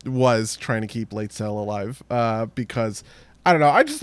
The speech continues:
I thought that she would die, which actually kind of sucked, 'cause I like Lae'zel a lot in the party. She was pretty, she was pretty good, pretty useful, um,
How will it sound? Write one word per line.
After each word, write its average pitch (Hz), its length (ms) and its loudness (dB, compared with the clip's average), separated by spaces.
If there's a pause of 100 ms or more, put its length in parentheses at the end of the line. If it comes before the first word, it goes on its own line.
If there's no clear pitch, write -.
I 214 60 0
thought 415 240 0
that 339 120 0
she 269 120 -2
would 180 80 0
die, 208 160 4
which 180 160 4
actually 269 200 4
kind 262 140 4
of 160 60 -4
sucked, 202 180 4
'cause 151 120 4
I 160 80 6
like 170 200 6
Lae'zel 156 300 0
a 127 40 2
lot 131 260 2
in 180 60 -4
the 131 80 -2
party. 170 340 -2 (260)
She - 160 -10
was 120 60 -4
pretty, 117 320 -2
she - 140 -6
was 113 60 -8
pretty 123 180 -4
good, 156 260 2
pretty 151 180 -6
useful, 131 480 -4
um, 120 460 2